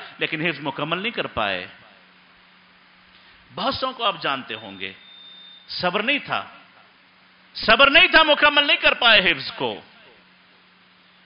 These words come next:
اور کئی مرتبہ ایسے ہوتا ہے کہ آپ کوئی کتاب پڑھنے کے لیے اٹھاتے ہیں،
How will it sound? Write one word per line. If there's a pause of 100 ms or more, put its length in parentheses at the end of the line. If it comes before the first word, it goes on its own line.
(800)
اور (340)
کئی
مرتبہ
ایسے
ہوتا
ہے
کہ
آپ
کوئی
کتاب
پڑھنے
کے
لیے
اٹھاتے
ہیں،